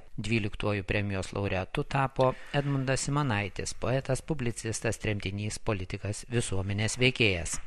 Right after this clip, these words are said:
Penktadienį baigėsi Lietuvos mažesniųjų brolių pranciškonų tarpinė kapitula. Kapitulos metu buvo apžvelgtas praėjusių trejų metų provincijos gyvenimas, numatytos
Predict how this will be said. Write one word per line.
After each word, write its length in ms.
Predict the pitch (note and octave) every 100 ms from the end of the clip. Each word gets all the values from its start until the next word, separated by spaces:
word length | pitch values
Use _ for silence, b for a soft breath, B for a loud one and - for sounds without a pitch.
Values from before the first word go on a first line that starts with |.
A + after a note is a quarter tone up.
| -
Penktadienį 640 | D3+ D3 F3 E3 D#3 C#3+
baigėsi 560 | C3+ C3+ C3 A#2+ - C3 - -
Lietuvos 720 | - C3 B2+ B2+ A2+ B2 - -
mažesniųjų 800 | C3 B2 A#2 - B2 B2 A#2+ A#2+ -
brolių 480 | B2+ A#2 A#2+ A2+ A#2
pranciškonų 840 | A#2+ A#2+ - - - A#2+ A2 A#2 - -
tarpinė 520 | A#2 G#2 A2 A#2 A2+ A2
kapitula. 640 | C3 - F3+ - G#2 F#2 - -
Kapitulos 600 | - - - - G#2 G2+
metu 300 | A2 G2 -
buvo 320 | D3 G#2+ G#2 G#2+ -
apžvelgtas 600 | G#2+ G2+ A2 G#2 G#2+ -
praėjusių 500 | C3 C#3 C3+ - B2+
trejų 280 | - C3+ C#3+
metų 360 | A#2+ G#2 G2 -
provincijos 500 | C3+ A#2+ A2 G#2+ G2
gyvenimas, 640 | G#2 A#2+ C3+ C3+ C3 - - -
numatytos 720 | C3+ C#3 C3 A2+ - A2+